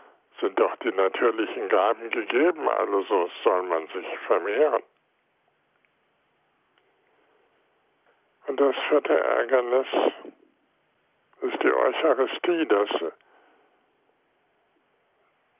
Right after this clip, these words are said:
die Lutheraner und die Katholiken und die Orthodoxen sagen, in Brot und Wein beim Abendmahl ist Gott ein Stück Brot geworden.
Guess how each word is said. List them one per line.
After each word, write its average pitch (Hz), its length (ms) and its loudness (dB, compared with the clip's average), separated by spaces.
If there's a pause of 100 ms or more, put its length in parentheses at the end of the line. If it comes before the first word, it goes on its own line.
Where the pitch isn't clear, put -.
(220)
die - 60 -4
Lutheraner 110 840 2
und - 160 -6
die 123 80 -6
Katholiken 110 760 -2
und 110 320 2
die 110 60 2
Orthodoxen 131 1200 0
sagen, 113 580 0 (1120)
in 92 160 -6
Brot 90 420 2
und 107 220 -2
Wein 98 440 0
beim 98 260 2
Abendmahl 104 880 -2 (800)
ist - 500 -8
Gott - 400 -2
ein 107 300 0
Stück - 360 -4 (160)
Brot 107 500 2
geworden. 80 720 0